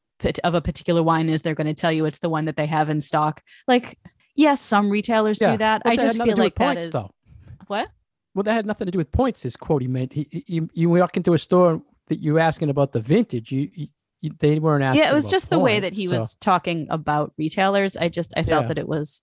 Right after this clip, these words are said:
Speaker 1: unnecessarily disparaging against retailers.
Speaker 2: Yeah. He
Speaker 1: Sticking up
Speaker 2: wasn't
Speaker 1: for you
Speaker 2: saying,
Speaker 1: there,
Speaker 2: he,
Speaker 1: man.
Speaker 2: yeah, no, I appreciate, he wasn't saying, I, I don't think he was saying people are using it in a wrong way.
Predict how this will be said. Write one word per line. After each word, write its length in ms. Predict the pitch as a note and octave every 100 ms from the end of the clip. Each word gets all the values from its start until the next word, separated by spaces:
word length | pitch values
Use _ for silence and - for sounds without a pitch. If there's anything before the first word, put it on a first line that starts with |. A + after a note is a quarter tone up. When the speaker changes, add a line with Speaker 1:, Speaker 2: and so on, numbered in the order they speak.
| -
Speaker 1:
unnecessarily 840 | F#3 F3+ E3+ E3+ - D#3+ D#3+ D3+ C#3+
disparaging 720 | D3 - - D3 C#3+ C#3 C#3+
against 340 | C#3 C3+ C3
retailers. 500 | A2+ - - - - _ _ _ _ _
Speaker 2:
Yeah. 340 | F3 E3+ E3+ D3
He 20 | - _ _ - -
Speaker 1:
Sticking 180 | F#3+ G3+
up 60 | F3
Speaker 2:
wasn't 80 | D#3+
Speaker 1:
for 60 |
you 60 | D3+
Speaker 2:
saying, 140 | -
Speaker 1:
there, 100 | -
Speaker 2:
he, 40 | C3+
Speaker 1:
man. 280 | C#3+ A#3 -
Speaker 2:
yeah, 380 | D4 C#4+ G#3 A2+ -
no, 200 | D4 F#3+
I 80 | D3
appreciate, 440 | - C4 - D3+
he 120 | D#3+
wasn't 360 | A3+ G3+ A3+ F#3+
saying, 420 | - F#3 F3 F3 -
I, 100 | F#3 C#3+
I 160 | G3+
don't 160 | B3 -
think 140 | G#3+
he 80 | F3
was 180 | D3+ -
saying 480 | E3 C#3+ C#3 B2 - _ -
people 320 | E3+ D3+ C#3
are 40 |
using 460 | B2+ D3 C#3+ B2+ B2+
it 140 | B2 -
in 60 | A2+
a 60 | A#2
wrong 440 | C3 C#3 C3+ A#2+
way. 540 | B2 D3+ C#3+ G#2 G#2